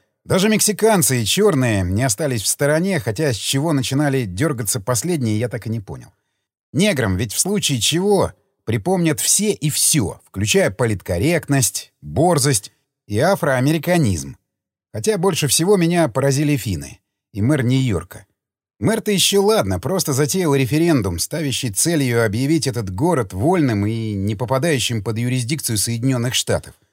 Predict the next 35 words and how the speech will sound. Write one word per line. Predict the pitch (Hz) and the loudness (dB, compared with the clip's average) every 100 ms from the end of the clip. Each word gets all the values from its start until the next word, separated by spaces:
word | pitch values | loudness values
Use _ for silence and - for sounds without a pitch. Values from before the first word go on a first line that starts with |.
| _ _ _ 95 | _ _ _ -2
А | |
вот | 117 135 | 0 0
финны, | - 254 214 104 | 0 0 2 2
которые | 110 131 147 | 0 2 2
жили | 131 185 151 | 2 0 0
в | |
северной | - 175 156 135 139 | 0 0 0 2 0
части | - 165 143 - 104 | 2 0 0 0 -4
штата | - 147 - | -2 -2 0
Мичиган, | 120 214 - 87 80 65 - _ _ | 0 0 -2 -4 -6 -8 -14 _ _
и | 73 | -14
откуда | 82 - 175 | -10 -6 0
они | 170 143 | 2 2
там | 160 131 | 2 2
взялись | 110 156 139 | 2 0 0
в | - | -2
таких | 143 135 131 | -4 -6 -6
количествах, | 135 139 123 - 107 95 _ _ _ _ - | -2 -2 -2 -4 -6 -8 _ _ _ _ -2
не | 117 | 0
просто | 101 185 220 - | 2 4 4 2
заявили | 107 135 151 151 120 | 0 2 4 4 2
о | |
своем | - 143 131 | 2 2 2
желании | 113 143 165 123 123 | 2 2 2 2 2
выйти | 127 151 98 - | 2 0 0 -2
из | 104 | 0
состава | - 123 - 117 98 | 0 0 0 0 0
С | - | 0
Ш | - 127 | 0 0
А, | 90 | 2
а | 95 | 2
захотели | 120 165 240 226 | 2 0 0 0
присоединиться | 139 135 - 143 156 220 - 110 | 0 2 2 2 2 2 0 -2
к | |
Финляндии. | - 190 180 104 78 67 64 | 0 2 2 2 -2 -6 -12